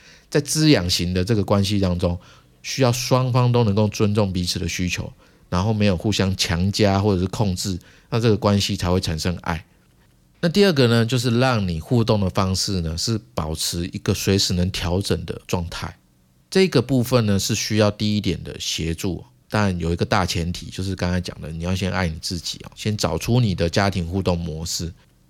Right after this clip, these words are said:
因为我们跟另外一半的互动方式啊，有可能你本来好好的相处，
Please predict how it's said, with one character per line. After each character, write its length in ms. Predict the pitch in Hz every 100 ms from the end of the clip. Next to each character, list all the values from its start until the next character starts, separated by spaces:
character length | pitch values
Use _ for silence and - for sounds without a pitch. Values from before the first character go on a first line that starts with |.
| _
因 140 | - 165
为 80 |
我 180 | 156 98
们 240 | 87 95 104
跟 300 | 139 135 135
另 160 | 131
外 160 | 127 113
一 20 |
半 240 | 104 113
的 100 | 98
互 280 | 92 110 107
动 200 | 104 98
方 260 | 90 90 90
式 180 | - 92
啊， 180 | 82 85
有 140 | 98
可 200 | - 104
能 260 | 87 85 87
你 120 | 127
本 160 | 139 120
来 100 | 98
好 280 | 92 104 120
好 180 | 135 185
的 100 | 90
相 280 | - 107
处， 240 | 110 -